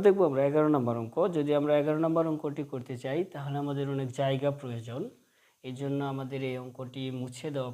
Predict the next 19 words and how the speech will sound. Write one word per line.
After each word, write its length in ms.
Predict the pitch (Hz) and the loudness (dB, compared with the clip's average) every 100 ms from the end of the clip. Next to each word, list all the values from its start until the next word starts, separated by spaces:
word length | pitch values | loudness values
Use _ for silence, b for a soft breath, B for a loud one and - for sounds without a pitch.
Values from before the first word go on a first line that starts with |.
| 123 | -8
প্রয়োজন। 360 | 123 113 117 110 | -8 -6 -8 -12
কিন্তু 200 | - 123 123 135 | -16 -14 -8 -6
তারপরে 360 | 131 139 147 151 135 | -4 -4 0 0 0
আমরা 160 | 135 147 143 | -2 -4 -4
একটু 160 | - 139 120 | -6 -8 -6
দেখে 200 | 135 139 147 | -8 -6 -4
নিই, 120 | 123 147 B B B B B B - | -4 -6 B B B B B B -18
এখানে 220 | 147 160 156 | -8 -4 -2
আমাদের 340 | 156 147 151 135 - B B B B B _ _ - - 139 | -2 0 0 0 -4 B B B B B _ _ -12 -6 0
যেই 180 | 151 147 143 | 2 2 0
জিনিসটা 320 | 165 170 - 151 | -2 -2 -2 -2
আমাদের 240 | 143 143 139 | -2 -6 -2
প্রয়োজন 300 | 165 170 156 143 | 2 2 2 0
পড়বে, 300 | 127 117 123 170 - b b b b - 139 | -2 -4 -2 -4 -4 b b b b -8 -4
এইটুকু 640 | 143 143 139 139 135 135 131 131 127 - _ _ _ 143 | -2 -2 -4 -8 -8 -6 -4 -6 -10 -18 _ _ _ -8
অংশের 320 | 143 - 135 127 | -6 -6 -4 0
মান 120 | 143 135 | 2 4
বের 140 | 127 120 | 2 0
করতে 260 | 120 117 | -8 -8